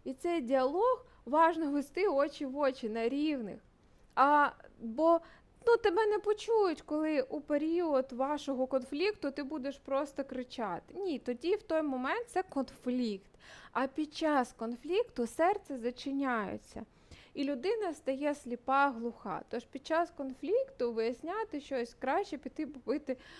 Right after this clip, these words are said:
подушку і написати лист і спалити його. От. Але не, теж не пригнічувати свої, м, почуття, а… Спаде емоційна хвиля, ти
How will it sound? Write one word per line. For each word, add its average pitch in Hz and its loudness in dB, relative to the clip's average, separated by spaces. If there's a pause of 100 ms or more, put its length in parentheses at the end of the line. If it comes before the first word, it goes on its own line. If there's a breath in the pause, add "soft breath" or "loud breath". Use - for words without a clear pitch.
(320 loud breath)
подушку 269 0
і 202 -4
написати 220 -8
лист 214 -4
і 185 -12
спалити - -14
його. - -18 (720)
От. 208 -8 (1120)
Але 233 0
не, 214 -2
теж 196 -4
не 214 -6
пригнічувати 220 -6
свої, 196 -6 (180)
м, 190 -10
почуття, 196 -8 (480 loud breath)
а… 285 2 (760)
Спаде 277 0
емоційна 247 -4
хвиля, 185 -6
ти 190 -8